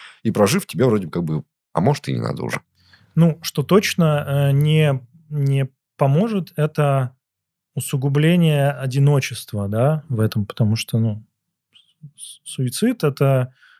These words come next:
Speaker 2: это, это большое одиночество, да, когда ты никому не можешь об этом рассказать, когда,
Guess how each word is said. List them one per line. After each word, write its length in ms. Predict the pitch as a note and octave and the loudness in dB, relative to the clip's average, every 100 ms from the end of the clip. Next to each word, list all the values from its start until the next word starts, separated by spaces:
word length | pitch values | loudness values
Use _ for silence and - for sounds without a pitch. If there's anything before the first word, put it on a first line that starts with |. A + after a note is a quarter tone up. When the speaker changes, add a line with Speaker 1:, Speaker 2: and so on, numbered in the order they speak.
| _ _ D#3 | _ _ -20
Speaker 2:
это, 200 | C#3 A#2+ A#2 - E3 C#3+ _ - | -16 -16 -18 -18 -20 -20 _ -12
это 120 | C#3 | -8
большое 380 | C3 B2 - E3 | -4 -4 2 2
одиночество, 680 | C3 C3+ B2 G#2+ - - A2 | 2 -2 -4 -6 -14 -8 -2
да, 220 | A2+ C#3+ | 0 -2
когда 300 | - A#2 A2 | -2 -4 -2
ты 120 | G#2+ | -2
никому 580 | A2+ A2 B2+ B2+ A#2+ G#2+ _ _ _ - | -2 2 4 4 4 -2 _ _ _ 2
не 100 | B2+ | 4
можешь 560 | C3 A#2 A2 - - _ _ _ _ | 6 4 0 -6 -14 _ _ _ _
об 160 | C#3+ B2+ | 0 0
этом 160 | C3+ | 2
рассказать, 640 | B2 - C#3+ C#3 B3 - - _ _ _ _ _ _ - | 0 0 2 2 2 -2 -18 _ _ _ _ _ _ -6
когда, 380 | A#2+ A#2+ B2 | -2 2 2